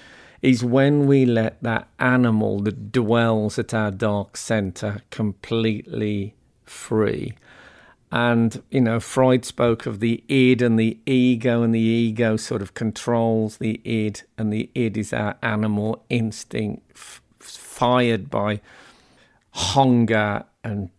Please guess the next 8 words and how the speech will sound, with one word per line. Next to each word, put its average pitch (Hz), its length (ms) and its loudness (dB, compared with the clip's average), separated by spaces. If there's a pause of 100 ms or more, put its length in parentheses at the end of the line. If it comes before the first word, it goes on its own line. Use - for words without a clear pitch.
(140)
fear 113 920 -2 (140)
and 104 440 -8 (480)
sexual - 1040 -6
urges 117 600 -4
and 113 220 -4
all 113 340 0
that 107 320 -4 (160)
stuff. - 680 -8